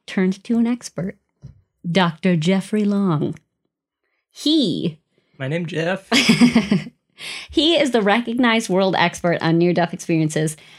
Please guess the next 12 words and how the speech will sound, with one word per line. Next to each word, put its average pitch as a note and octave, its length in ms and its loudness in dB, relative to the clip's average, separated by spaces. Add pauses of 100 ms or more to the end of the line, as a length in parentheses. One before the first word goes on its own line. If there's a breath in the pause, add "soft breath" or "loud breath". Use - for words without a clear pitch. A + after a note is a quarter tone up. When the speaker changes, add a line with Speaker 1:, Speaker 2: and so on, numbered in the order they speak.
(260 loud breath)
Speaker 1:
and A3 460 2
he G3+ 440 -2
established F3+ 720 0 (120)
the F3 480 2
nonprofit, E3 720 0 (200)
the F3 220 0
Near F3 280 4
Death E3+ 220 0
Experience D#3 560 0
Research E3 380 -2
Foundation, C#3+ 800 -4 (300)
to C#3+ 460 -2